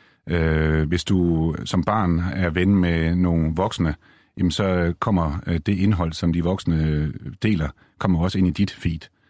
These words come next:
Øh, nu har vi en flygtningekrise i øjeblikket. Der er nogle stærke billeder, øh, som man kan blive eksponeret for, hvis de bliver delt af nogle voksne, som så egentlig kommer ufiltreret hen til et barn,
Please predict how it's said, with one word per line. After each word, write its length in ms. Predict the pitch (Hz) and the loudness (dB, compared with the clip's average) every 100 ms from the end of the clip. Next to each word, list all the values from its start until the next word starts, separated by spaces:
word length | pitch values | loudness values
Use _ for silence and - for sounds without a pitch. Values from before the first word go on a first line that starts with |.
| _ - | _ -8
Øh, 460 | 85 80 78 76 76 | 0 2 2 2 2
nu 60 | |
har 120 | 92 95 | 2 2
vi 60 | |
en 80 | 85 | 0
flygtningekrise 680 | - 107 92 82 - 82 - | 0 0 0 0 0 -2 0
i 20 | |
øjeblikket. 420 | 80 95 85 82 | -2 0 0 0
Der 60 | 78 | 0
er 40 | |
nogle 140 | 80 80 | 0 0
stærke 280 | - 87 85 | 0 -2 0
billeder, 340 | 87 104 80 - - _ _ - | 0 2 0 -4 -20 _ _ -4
øh, 580 | 90 85 82 80 80 80 | -2 0 0 2 0 0
som 120 | 92 | 0
man 120 | 85 | 0
kan 100 | 90 | 0
blive 100 | 82 | -2
eksponeret 440 | 82 98 95 80 | -2 0 2 0
for, 180 | 71 90 | -2 -4
hvis 200 | 87 85 | -4 -6
de 100 | - | -4
bliver 140 | 87 82 | -2 0
delt 240 | 113 85 | 0 0
af 60 | 78 | 0
nogle 140 | 78 | 0
voksne, 360 | 80 95 - 80 - - _ - | 0 -2 -2 -6 -6 -20 _ -6
som 180 | 104 90 | -2 0
så 100 | 107 | 0
egentlig 260 | 110 101 87 | 2 2 2
kommer 280 | 87 87 | 0 0
ufiltreret 520 | 123 - 90 - 87 80 | 0 -2 -4 -2 0 0
hen 220 | 98 71 | 0 -2
til 400 | - 85 80 85 | -4 -2 -2 -2
et 80 | 85 | -4
barn, 260 | 98 78 | -2 -2